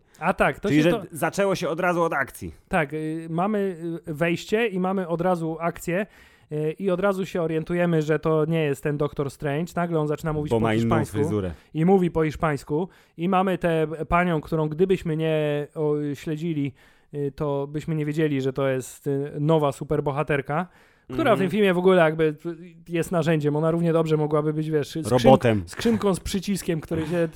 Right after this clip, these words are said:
Speaker 1: czasem jest zepsuty, a czasem, y, działa, nie?
Speaker 2: Nie.
Speaker 1: <laughs> Na zasadzie czasem włączę portal, a czasem nie. Y, ale to na razie pominiemy.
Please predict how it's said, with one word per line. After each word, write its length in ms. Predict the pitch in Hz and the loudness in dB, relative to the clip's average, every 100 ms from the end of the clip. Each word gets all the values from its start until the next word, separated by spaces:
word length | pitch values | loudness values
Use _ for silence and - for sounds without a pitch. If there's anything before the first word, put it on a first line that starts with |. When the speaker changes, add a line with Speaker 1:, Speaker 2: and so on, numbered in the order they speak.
| 170 | -4
Speaker 1:
czasem 300 | 175 170 170 | -2 0 -2
jest 120 | 156 | -2
zepsuty, 520 | 160 - 202 185 175 | -4 -2 -4 -2 -2
a 80 | 156 | -2
czasem, 600 | 170 170 180 170 165 160 | -2 -2 0 -2 -2 -4
y, 80 | 160 | -4
działa, 340 | 160 156 143 143 | -2 0 0 -2
nie? 140 | 202 | -4
Speaker 2:
Nie. 420 | 117 135 127 127 165 - - | -2 0 0 0 -2 -2 0
Speaker 1:
<laughs> 380 | 175 - 214 - | -2 -4 -20 -8
Na 160 | 185 175 | -4 -2
zasadzie 360 | 175 185 175 | 0 0 0
czasem 320 | 175 190 202 175 | 0 0 2 2
włączę 360 | 196 214 214 | 4 4 2
portal, 420 | 190 202 208 196 | 2 2 2 2
a 60 | 185 | 2
czasem 340 | 185 165 180 | 0 -2 0
nie. 200 | 170 220 254 - - - 190 | 0 -2 -6 -14 -20 -18 -8
Y, 300 | 170 175 - | -4 -2 0
ale 300 | 185 202 190 | 4 4 4
to 220 | 185 180 165 165 _ _ 165 _ 160 160 - | 2 0 -2 -20 _ _ -20 _ -20 -18 -2
na 160 | 185 202 | 4 6
razie 260 | 202 185 | 6 4
pominiemy. 540 | 175 180 175 156 185 | 2 0 2 2 0